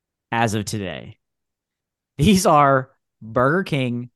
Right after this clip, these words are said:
Flame Grilled Whopper flavored Doritos. That's right. Burger King Flame Grilled Whopper Doritos. We do a lot of chips on this segment of this program.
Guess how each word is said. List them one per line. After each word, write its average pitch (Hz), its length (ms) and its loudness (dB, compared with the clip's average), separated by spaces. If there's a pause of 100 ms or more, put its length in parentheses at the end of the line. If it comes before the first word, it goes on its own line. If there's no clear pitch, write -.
(100)
Flame 151 800 -4
Grilled 139 480 -4
Whopper 123 560 -6
flavored 107 640 -6 (1500)
Doritos. 113 640 -4 (200)
That's 170 240 0
right. 127 260 2
Burger 180 220 2
King 180 460 0
Flame 165 280 0
Grilled 151 320 -2
Whopper 131 520 -4 (540)
Doritos. 156 920 2 (600)
We 151 140 2
do 185 120 4
a 175 40 4
lot 160 220 2
of 147 60 -4
chips - 500 -6 (200)
on 123 180 -2
this 120 400 -8
segment 117 420 -4
of 107 60 -6
this 120 140 -6
program. 92 580 -8